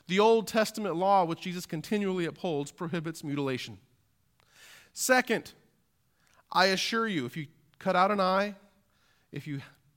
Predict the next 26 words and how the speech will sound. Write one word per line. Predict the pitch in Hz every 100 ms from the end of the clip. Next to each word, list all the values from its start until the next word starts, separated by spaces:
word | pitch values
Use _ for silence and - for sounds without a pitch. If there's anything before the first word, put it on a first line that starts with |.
| _ _
lose | 139 170 190
a | 196
hand | 196 190 196 185
or |
lose | 147 165 175
a |
foot, | 170 190 202 202 _ _ _ _ _ _ _
you're | 123
not | 127 139
gonna | 147
stop | 143 156 143
sinning. | - 139 107 104 _ _ _ _ _ _ _ _ _
You're | 123
still | - 156
gonna | 151 147
sin. | - 139
I've | 117 127
known | 135
plenty | 127 - 190 185
of | 156
handless | 170 165 170 156 151
people | - 170 151 127
who | 143
sin, | 139 151 120 95 _ _ _
okay? | 113 135 165 214 _ _ _ _ _ _ _ _ _ _ _ _ _
Third, | - 277 277 214 123